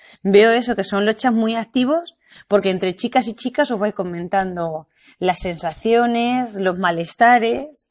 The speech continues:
y hasta incluso la bienvenida y la enhorabuena de, de todas nosotras.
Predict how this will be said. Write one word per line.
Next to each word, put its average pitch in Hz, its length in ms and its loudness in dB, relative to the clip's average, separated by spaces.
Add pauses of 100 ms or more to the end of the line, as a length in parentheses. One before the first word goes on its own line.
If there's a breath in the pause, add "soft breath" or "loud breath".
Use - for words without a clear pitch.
(400 loud breath)
y 226 220 2
hasta 208 220 2
incluso 190 640 0
la 185 200 4
bienvenida 175 720 0
y 202 60 4
la 190 160 4
enhorabuena 170 960 -6 (400)
de, 160 1040 -2
de 175 100 -6
todas 180 280 2
nosotras. 180 580 -6